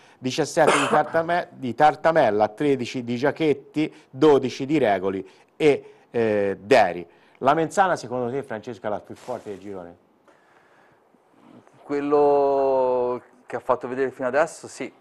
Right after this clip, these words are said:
Speaker 2: direi. Sicuramente è la candidata a arrivare al primo posto nel girone B. Eh, Don Bosco sta facendo bene, Don Bosco anche sopra le aspettative,
Speaker 1: Sì,
Speaker 2: perché
Speaker 1: sono d'accordo.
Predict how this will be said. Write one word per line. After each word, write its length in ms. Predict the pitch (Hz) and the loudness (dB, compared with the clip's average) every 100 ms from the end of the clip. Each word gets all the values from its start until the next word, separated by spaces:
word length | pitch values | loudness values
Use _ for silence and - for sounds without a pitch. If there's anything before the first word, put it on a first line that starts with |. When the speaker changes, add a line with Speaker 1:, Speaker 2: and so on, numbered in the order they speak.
| - | -20
Speaker 2:
direi. 320 | 101 95 - _ _ _ _ _ _ | -16 -16 -18 _ _ _ _ _ _
Sicuramente 760 | - 104 104 113 120 - 110 | -18 -16 -14 -14 -16 -12 -10
è 600 | 95 95 92 90 90 90 | -6 -6 -6 -6 -8 -8
la 200 | 95 98 | -10 -12
candidata 760 | - 98 95 95 101 98 95 101 | -10 -10 -12 -8 -4 -4 -4 -6
a 240 | 95 95 | -6 -6
arrivare 520 | 98 95 95 98 95 | -8 -8 -8 -8 -8
al 200 | 98 95 | -10 -10
primo 200 | 92 104 | -12 -14
posto 420 | 92 107 101 - 101 | -14 -14 -14 -14 -16
nel 200 | 98 95 | -14 -16
girone 320 | 98 101 98 | -16 -16 -14
B. 140 | 101 - _ _ _ _ | -16 -20 _ _ _ _
Eh, 600 | - 98 95 92 92 92 50 50 - - - - - | -10 -8 -8 -8 -8 -10 -12 -14 -16 -16 -18 -18 -20
Don 380 | - 101 101 104 | -20 -18 -14 -4
Bosco 360 | 117 127 - | -2 -2 -4
sta 140 | 131 117 | -12 -10
facendo 400 | 113 98 104 101 | -10 -12 -12 -8
bene, 240 | 110 107 | -6 -6
Don 140 | 98 101 | -6 -4
Bosco 800 | 120 123 - 143 123 107 101 101 | -4 -4 -4 -2 0 -2 -4 -6
anche 600 | 101 98 - 104 101 98 | -6 -8 -10 -8 -8 -10
sopra 400 | - - 127 117 | -16 -6 -4 -2
le 60 | 113 | -4
aspettative, 640 | 110 - 117 107 123 113 | -4 -10 -12 -10 -10 -12
Speaker 1:
Sì, 60 | 92 | -12
Speaker 2:
perché 280 | 98 98 101 | -12 -12 -8
Speaker 1:
sono 140 | 101 | -6
d'accordo. 440 | 101 95 85 98 | -6 -8 -10 -12